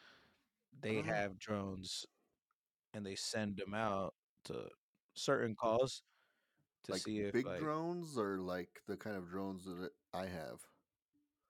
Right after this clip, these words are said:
Speaker 2: Like the drones
Speaker 1: No,
Speaker 2: you can
Speaker 1: like,
Speaker 2: go buy
Speaker 1: yeah.
Speaker 2: down at, like, Best Buy?
Speaker 1: Yep. I
Speaker 2: Okay.
Speaker 1: mean, a little better than those, but
Speaker 2: Well, those are pretty top notch.
Speaker 1: Yeah? Well, I
Speaker 2: Yeah,
Speaker 1: mean,
Speaker 2: yeah.
Speaker 1: I'm not gonna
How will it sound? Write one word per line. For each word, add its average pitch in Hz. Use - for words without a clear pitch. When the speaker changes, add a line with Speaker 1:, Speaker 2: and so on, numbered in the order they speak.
Speaker 2:
Like 92
the 90
drones 85
Speaker 1:
No, 95
Speaker 2:
you 92
can 90
Speaker 1:
like, -
Speaker 2:
go 90
buy 87
Speaker 1:
yeah. -
Speaker 2:
down 135
at, 82
like, 85
Best 87
Buy? 76
Speaker 1:
Yep. 104
I 120
Speaker 2:
Okay. -
Speaker 1:
mean, 107
a -
little 107
better 92
than 95
those, 92
but 85
Speaker 2:
Well, -
those 156
are 277
pretty 277
top 180
notch. -
Speaker 1:
Yeah? 127
Well, 180
I 180
Speaker 2:
Yeah, -
Speaker 1:
mean, 185
Speaker 2:
yeah. 180
Speaker 1:
I'm 127
not 101
gonna 101